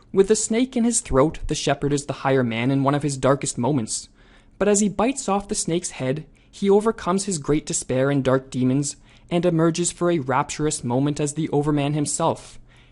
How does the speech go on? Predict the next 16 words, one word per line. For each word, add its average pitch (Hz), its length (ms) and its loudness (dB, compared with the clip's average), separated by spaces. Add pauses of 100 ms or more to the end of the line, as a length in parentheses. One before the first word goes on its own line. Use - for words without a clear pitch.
(120)
And 202 140 0
he 208 80 0
laughs 214 340 2
a 240 60 -2
laugh 208 380 0
which 214 200 -2
signifies 208 560 -2
his 202 120 -4
power, 170 420 2
perfection, 180 760 -2
and 165 140 -4
his - 160 -2
complete 196 520 -4
affirmation 175 760 -2
of 151 200 0
life. 113 420 -8